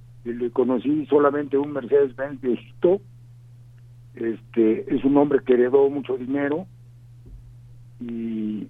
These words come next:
pues, que tiene su universidad, ¿no? Ahora, pues, si cometió errores, que los pague, ¿no? Yo no creo lo que sacó el Universal, con todo respeto, así se lo dije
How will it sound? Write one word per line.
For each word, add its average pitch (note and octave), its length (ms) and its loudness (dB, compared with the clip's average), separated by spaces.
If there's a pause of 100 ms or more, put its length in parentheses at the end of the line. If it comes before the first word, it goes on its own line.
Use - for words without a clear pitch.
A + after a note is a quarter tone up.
(140)
pues, - 160 -8
que - 100 0
tiene D3+ 300 2
su - 120 -2
universidad, A#2 800 4
¿no? E3+ 220 -8 (920)
Ahora, C3 420 -2 (160)
pues, - 200 -16
si - 60 -20
cometió G2 440 0
errores, D#3 440 4 (1000)
que - 60 -18
los - 160 -16
pague, F#3 360 0
¿no? D3+ 180 -6 (760)
Yo D#3 160 0
no F#3+ 180 -2
creo D3+ 320 4
lo B2+ 160 -6
que - 140 -12
sacó A#2+ 260 -6
el B2+ 80 -4
Universal, A2+ 560 -8
con A2+ 180 -4
todo B2+ 140 0
respeto, D#3 440 -2
así A#2 200 -2
se F3 120 -2
lo C#3 140 0
dije D3 440 -4